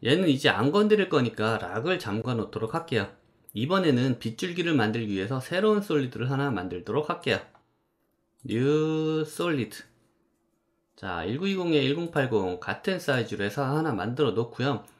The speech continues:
빗줄기가 만들어지려고 하면은 노이즈가 적용이 돼서 노이즈가 움직이는 상태에서 빛이 나오면서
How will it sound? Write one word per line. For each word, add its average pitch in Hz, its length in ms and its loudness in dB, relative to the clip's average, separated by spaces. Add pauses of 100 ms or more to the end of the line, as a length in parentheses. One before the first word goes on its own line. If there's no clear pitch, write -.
(320)
빗줄기가 190 600 0
만들어지려고 139 840 0
하면은 113 720 0 (340)
노이즈가 180 640 0
적용이 131 420 0
돼서 120 400 0
노이즈가 139 540 0
움직이는 156 520 0
상태에서 123 720 -2
빛이 120 360 -2
나오면서 98 840 0